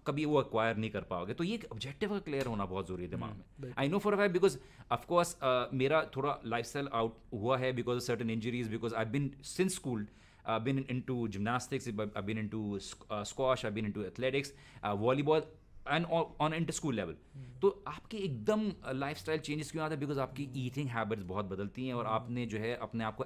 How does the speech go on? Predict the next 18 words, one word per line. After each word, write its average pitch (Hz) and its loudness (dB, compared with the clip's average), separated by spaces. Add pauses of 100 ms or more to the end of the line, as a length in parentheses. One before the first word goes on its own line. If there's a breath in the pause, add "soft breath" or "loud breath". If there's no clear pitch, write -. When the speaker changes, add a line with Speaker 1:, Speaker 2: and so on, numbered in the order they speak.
Speaker 1:
एक्टिव 107 -4
रखना 98 -6
छोड़ 92 -8
देते 87 -10
हैं। - -18 (340 loud breath)
And 127 -2
I 180 -6
think 185 -4 (140)
eating 139 -4
habit 131 0
is - -4
something 120 -2
which - -8
we 107 -2
need 110 -4
to 110 -4
be 104 -2
able 101 -2